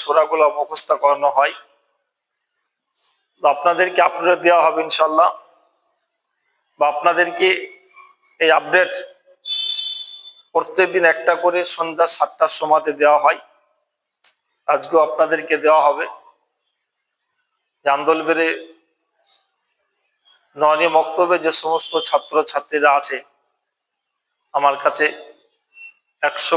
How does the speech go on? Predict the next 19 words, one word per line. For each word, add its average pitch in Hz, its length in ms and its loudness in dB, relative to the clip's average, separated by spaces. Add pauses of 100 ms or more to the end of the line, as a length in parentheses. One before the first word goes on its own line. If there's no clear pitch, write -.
কুড়ি 165 200 -2 (100)
থেকে 156 180 2
একশো 156 340 -2
তিরিশটা 151 440 -2
বাচ্চা 147 360 0
তারা 143 140 4 (100)
পড়াশোনা 139 400 0 (100)
করে, 143 160 2 (1700)
এবং 151 200 2 (100)
তাদের 165 360 4
মুখ 165 100 0 (120)
থেকেই 180 320 0
আপনাদেরকে 165 440 -2 (100)
একটা - 180 -6
একটি 160 240 -4
করে 160 200 -4 (100)
সূরা 156 220 4 (1500)
শোনানো 165 440 2
হবে। 156 180 2